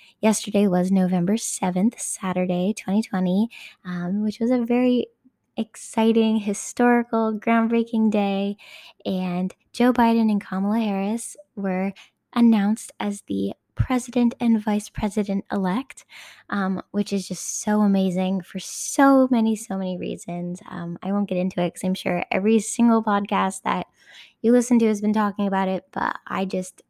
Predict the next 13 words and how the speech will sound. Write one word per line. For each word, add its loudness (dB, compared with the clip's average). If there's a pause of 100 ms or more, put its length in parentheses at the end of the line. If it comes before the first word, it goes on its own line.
(120)
was -8 (160)
totally 6
overwhelmed 0
and -8 (580)
really 2
just, -6
like, -6
kept -6
getting -2
chills -2
all 0
day. 0
Um, -4